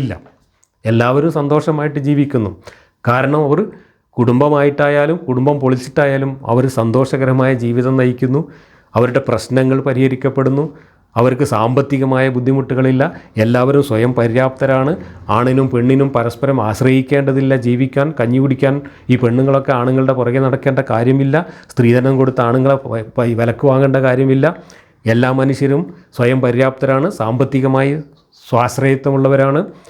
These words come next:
അതുപോലെ തന്നെ ലൈംഗിക വിഷയങ്ങളിലും മറ്റും ഇഷ്ടമുള്ളവർക്ക് ഇഷ്ടമുള്ള കാലം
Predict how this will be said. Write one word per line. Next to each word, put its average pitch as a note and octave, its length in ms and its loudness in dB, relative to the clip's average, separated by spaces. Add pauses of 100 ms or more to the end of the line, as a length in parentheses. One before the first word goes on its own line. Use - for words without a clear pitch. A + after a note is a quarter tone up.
(300)
അതുപോലെ D#3 420 4
തന്നെ B2 200 -4 (340)
ലൈംഗിക A#2+ 380 2 (120)
വിഷയങ്ങളിലും B2 640 0
മറ്റും D#3 240 0 (560)
ഇഷ്ടമുള്ളവർക്ക് A#2+ 840 -2 (220)
ഇഷ്ടമുള്ള B2 640 0 (460)
കാലം A#2+ 300 0